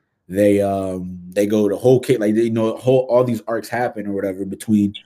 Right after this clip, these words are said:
Thriller Bark and Wano. So Wano is, like, the culmination of,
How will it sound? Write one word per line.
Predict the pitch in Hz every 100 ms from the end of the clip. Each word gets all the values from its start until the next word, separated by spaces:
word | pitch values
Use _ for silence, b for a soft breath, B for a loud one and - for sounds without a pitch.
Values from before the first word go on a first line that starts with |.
| b b
Thriller | 117 120
Bark | 101 104 101 95
and | 104 101 98 95 -
Wano. | 107 131 123 101 95
So | 104 95
Wano | 120 143 139
is, | 117
like, | 110 -
the |
culmination | - - 117 107 107 123 131 135 135 _ _ _ _ -
of, | 107 101 98 90 -